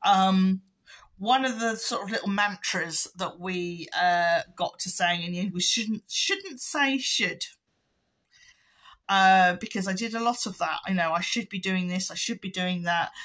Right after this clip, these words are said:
And it puts a negative spin on things, puts a negative spin on, on, you know, and it makes you feel worse because you feel like you're not good enough. Whereas if you, um,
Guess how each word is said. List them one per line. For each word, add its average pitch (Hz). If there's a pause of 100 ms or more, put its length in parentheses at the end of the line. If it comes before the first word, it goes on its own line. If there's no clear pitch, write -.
(580)
And 214 (1120)
it 240 (920)
puts 285
a 311
negative 294
spin -
on 175
things, 160
puts -
a 220
negative 247
spin 220
on, 180 (220)
on, 180
you 214
know, 180
and 165
it -
makes 220
you 240
feel 208
worse 190 (360)
because 202
you 190
feel 202
like 185
you're 190
not 180
good 208
enough. 151 (460)
Whereas 202
if 240
you, 247 (180)
um, 214